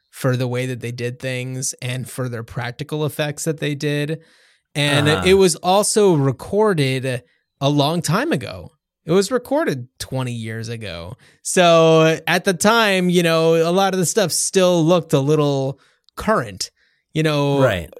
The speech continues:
Speaker 1: we've become so accustomed to watching things where the visual effects are more seamless than they, than they were in the past. Uh, you know,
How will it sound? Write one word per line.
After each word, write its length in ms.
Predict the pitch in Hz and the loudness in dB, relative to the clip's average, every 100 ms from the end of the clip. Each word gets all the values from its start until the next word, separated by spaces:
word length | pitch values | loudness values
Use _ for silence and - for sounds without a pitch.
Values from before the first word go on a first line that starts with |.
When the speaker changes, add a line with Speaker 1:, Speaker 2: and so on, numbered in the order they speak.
| 147 | -2
Speaker 1:
we've 240 | 170 156 | -2 0
become 440 | 165 151 165 165 147 | -2 0 0 0 0
so 280 | - 156 | 0 0
accustomed 580 | 147 - 147 147 156 135 | 0 0 -2 0 -2 0
to 80 | 135 | 0
watching 420 | 123 131 - 135 | 0 -2 -4 -6
things 480 | 120 120 120 123 127 | -6 -8 -8 -8 -8
where 440 | 117 120 120 120 - _ _ | -8 -8 -8 -8 -12 _ _
the 100 | 139 | -4
visual 480 | 123 147 135 139 131 | -2 0 0 0 -2
effects 680 | 123 151 139 131 - - - _ _ _ _ _ | -4 -4 -6 -6 -6 -6 -6 _ _ _ _ _
are 480 | 120 131 123 117 107 - _ _ _ _ _ | -4 -2 -2 -6 -12 -18 _ _ _ _ _
more 600 | 160 165 240 240 220 185 | 0 2 4 6 6 4
seamless 1000 | 147 - 160 135 123 107 92 - - 147 135 - | 0 -2 0 0 -2 -6 -6 -6 -6 -8 -14 -8
than 220 | 131 127 | -6 -4
they, 260 | 123 120 101 | -6 -6 -8
than 160 | 139 | -8
they 120 | 131 123 | -6 -8
were 200 | 120 117 | -8 -8
in 100 | 110 | -10
the 80 | |
past. 560 | 110 131 120 107 - - _ _ _ _ | -10 -8 -8 -8 -8 -12 _ _ _ _
Uh, 340 | 127 120 113 110 | -8 -6 -6 -8
you 200 | 92 135 | -8 -6
know, 180 | 131 | -4